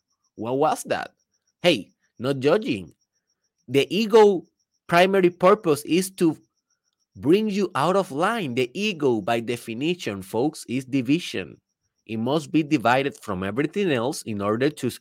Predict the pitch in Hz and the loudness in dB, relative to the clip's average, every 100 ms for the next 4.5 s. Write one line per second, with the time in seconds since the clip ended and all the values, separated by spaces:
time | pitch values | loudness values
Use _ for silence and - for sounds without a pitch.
0 | - 131 254 - - - _ _ _ _ | -10 -4 -4 -6 -14 -20 _ _ _ _
1 | _ _ _ _ _ - 135 156 147 147 | _ _ _ _ _ -6 0 2 2 0
2 | _ _ 139 147 143 135 - _ _ _ | _ _ -2 2 0 -2 -14 _ _ _
3 | 127 - 180 190 180 175 151 156 139 120 | -4 2 4 8 6 6 0 -2 0 -2
4 | 95 120 127 98 85 | 2 2 2 -2 -8